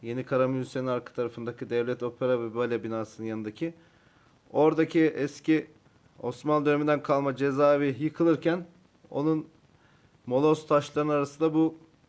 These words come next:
kaleye ait iki adet şövalye kabartması bulunmuş tesadüf es-, tesadüf şekilde ve müzeye nakledilmiş. Buradaki en önemli husus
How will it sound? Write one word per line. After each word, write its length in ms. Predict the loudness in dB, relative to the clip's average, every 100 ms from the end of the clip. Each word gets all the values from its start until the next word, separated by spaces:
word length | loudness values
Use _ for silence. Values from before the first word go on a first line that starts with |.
| _
kaleye 420 | -6 0 4 4
ait 340 | 6 4 2 -4 -20 _ _ _ _ _ -20
iki 260 | -2 2
adet 280 | 4 2 -4 -14 _ _ _ _
şövalye 560 | -4 2 4 4 0
kabartması 600 | 0 -2 -2 -2 -4 -4
bulunmuş 420 | -2 -2 -2 -6
tesadüf 520 | -6 -8 -4 -4 -6 -10
es-, 260 | -10 -12 -20 _ _
tesadüf 540 | -12 -4 -2 -4 -8
şekilde 420 | -10 -10 -8 -2 0
ve 100 | 0
müzeye 500 | -4 -4 -2 -4 -8 _ -10
nakledilmiş. 680 | -10 -8 -12 -6 -8 -8 -16 _ _ _ -20 _ _ _ _ _ _ _ _ _ _ _ _ _ _ _ _ _ _ -2
Buradaki 680 | 2 4 4 4 2 2 -2 _ _ _ _ _ _ _ _ _ _
en 140 | 0 4
önemli 640 | 6 6 4 4 2 -2 -12 _ _ _
husus 580 | -8 -4 -4 -6 -16 -20